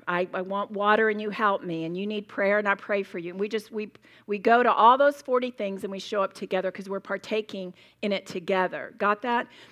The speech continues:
This is what this means. We can partake of the life of Jesus as you live your daily life. You look like a human,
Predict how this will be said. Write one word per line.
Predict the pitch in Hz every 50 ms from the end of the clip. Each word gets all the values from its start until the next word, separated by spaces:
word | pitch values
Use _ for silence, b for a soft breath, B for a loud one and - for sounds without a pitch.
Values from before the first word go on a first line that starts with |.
| B B B
This | 202 269 320 311 -
is | 320 - -
what | - 262 254 -
this | 214 202 - -
means. | 220 220 214 190 190
We | 190 214 247 294 381
can | - - 302 247 240
partake | - - - 180 - - - - - - 294 330 320 240 190 156 - - - _ b b b b b b b b b b b
of | 226 202
the | 214 196
life | 190 190 190 202 233 277 302 311 302 302 - - -
of | 208 196 185 180 165
Jesus | - - 226 247 285 311 294 254 196 190 - -
as | 214 214 208 190 -
you | 226 220
live | 190 175 196 226 254 277 269
your | 240 226 214 190
daily | 175 202 190 220 247 240 226 196
life. | 202 214 214 - -
You | 247 277 277
look | 226 202 233 269 269 -
like | 269 262 254 -
a | 214 196
human, | - - - 233 226 240 247 269 302 320 339 359 339